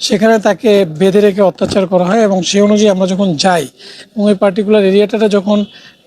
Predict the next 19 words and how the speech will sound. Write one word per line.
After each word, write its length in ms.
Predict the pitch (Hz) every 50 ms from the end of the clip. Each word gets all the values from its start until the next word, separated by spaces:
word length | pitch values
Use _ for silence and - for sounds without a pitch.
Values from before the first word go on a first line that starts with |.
| _ -
ঘেরাও 220 | 196 196 214 214
করে 180 | 202 220 220 208
ফেলা 260 | - 220 208 208 214
হয়, 200 | 214 247 269 269 - - _ _ _ - - - - - - - - - - - - 466 453 403 320 202 -
তারপরে 360 | 226 208 196 - 220 208 208
ওখান 260 | 208 190 - 196 196
থেকে 180 | 190 220 196 196
বের 240 | 160 151 202 214 214
হয়ে 260 | 208 220 226 226 233 - _ _ _ _ _ - - - _ _ _ _ _ _ _ _ _ _ _ _
এই 100 | - 190
ডাকাত 280 | 170 190 185 185 208 180
দলের 240 | 170 202 196 196 180
সদস্যরা, 640 | - 208 208 196 208 185 - - 202 226 240 254
বিশেষ 240 | 233 185 175 185 -
করে 160 | - 214 196
শের 280 | 180 - - 202 202 196
বাহিনীর 500 | 185 208 185 190 196 202 196 196 185 180
যে 220 | 170 196 185 185 170 -
ফরহাদ, 300 | - 185 175 175 202 240